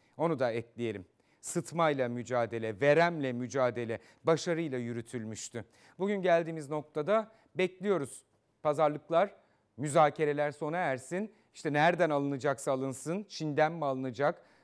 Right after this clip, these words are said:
Almanya'dan mı alınacak, aşı gelsin, covid on dokuz aşısı yapılsın diye. Grip aşısına ulaşamamış olanlar hala tweet atıyorlar, risk grubunda değilmişiz diye. Başka da bir şey söylemeyeceğim. Ha, bir de şöyle bir yazı asmışlar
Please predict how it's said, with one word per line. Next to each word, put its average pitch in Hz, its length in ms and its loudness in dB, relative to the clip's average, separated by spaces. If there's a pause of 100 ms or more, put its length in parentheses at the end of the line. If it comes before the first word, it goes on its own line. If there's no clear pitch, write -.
(200)
Almanya'dan 160 640 4
mı 131 120 -2
alınacak, 135 400 -2
aşı 147 220 -4
gelsin, 147 520 0
covid 160 240 -2
on 156 180 -2
dokuz 131 220 -6
aşısı 135 320 -6
yapılsın 139 500 -2
diye. 120 200 -4 (300)
Grip 220 240 0
aşısına 190 420 -4
ulaşamamış 180 760 -4
olanlar 160 560 -2 (200)
hala 180 380 4
tweet 165 300 -8
atıyorlar, 135 600 -2 (180)
risk 165 300 -6
grubunda 131 520 -4
değilmişiz 104 640 -8
diye. 107 180 -8 (320)
Başka 139 320 0
da 113 100 -6
bir 120 60 -12
şey 156 240 -8
söylemeyeceğim. 113 760 -4 (320)
Ha, 147 200 0
bir 208 120 0
de 214 280 2 (800)
şöyle 185 360 2
bir 175 60 -2
yazı 165 300 4
asmışlar 147 720 0